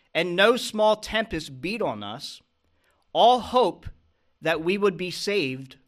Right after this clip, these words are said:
was finally given up. But after long abstinence from food, then Paul stood in the midst of them, and he said, 'Men,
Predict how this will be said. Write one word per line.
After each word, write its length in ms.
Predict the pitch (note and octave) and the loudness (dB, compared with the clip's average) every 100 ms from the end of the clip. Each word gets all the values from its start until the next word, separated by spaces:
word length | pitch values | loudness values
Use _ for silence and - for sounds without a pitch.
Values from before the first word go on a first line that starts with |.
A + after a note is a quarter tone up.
| _ | _
was 220 | C#3+ - | -10 -10
finally 680 | E3+ F3 D3+ B2+ B2+ B2+ - - | -8 -6 -6 -8 -10 -12 -18 -14
given 260 | C3 C3 C#3 | -12 -10 -10
up. 300 | D3 - _ _ _ _ _ _ _ _ _ _ _ | -12 -16 _ _ _ _ _ _ _ _ _ _ _
But 120 | F3 | 2
after 300 | G#3+ A3 G#3 | 2 4 -2
long 360 | F#3+ A#3 B3+ B3 | 2 2 2 0
abstinence 680 | A3 A#3+ - - G3 F#3 | 2 2 0 -6 -6 -6
from 240 | - F3+ E3+ | -8 -8 -10
food, 460 | - A3+ D3 - _ _ _ _ _ _ - | -8 -6 -6 -8 _ _ _ _ _ _ -4
then 300 | E3+ A3 G#3 | 0 0 0
Paul 380 | A3 A3 F#3+ | 2 4 4
stood 320 | - - G#3 G#3 | 2 -2 -2 0
in 100 | F#3 | -4
the 80 | |
midst 320 | F3 F#3+ - G#3+ | -2 -2 -2 -10
of 140 | F#3+ | -6
them, 380 | D3 B2+ C#3 C#3+ _ _ _ _ | -4 -4 -8 -14 _ _ _ _
and 140 | F3 | -4
he 60 | F#3 | -2
said, 240 | G3 F3+ | -2 -2
'Men, 540 | E3 G3 A#3 B3 B3 | 2 2 2 -2 -8